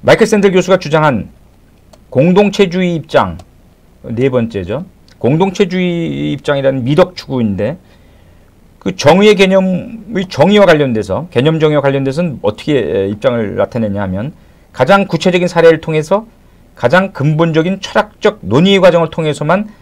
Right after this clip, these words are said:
다양한 도덕적, 종교적 가치들을 반영할 수 있는 진정으로 공정한 정의, 저스티스의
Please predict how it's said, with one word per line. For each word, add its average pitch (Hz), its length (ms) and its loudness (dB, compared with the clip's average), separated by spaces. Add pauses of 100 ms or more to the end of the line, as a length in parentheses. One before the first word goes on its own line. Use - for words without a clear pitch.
(280)
다양한 160 380 0
도덕적, 156 580 -2
종교적 139 320 0
가치들을 143 420 -6
반영할 127 340 0
수 131 120 -12
있는 156 180 -4
진정으로 139 480 -2
공정한 131 440 0 (460)
정의, 113 420 0
저스티스의 139 720 -4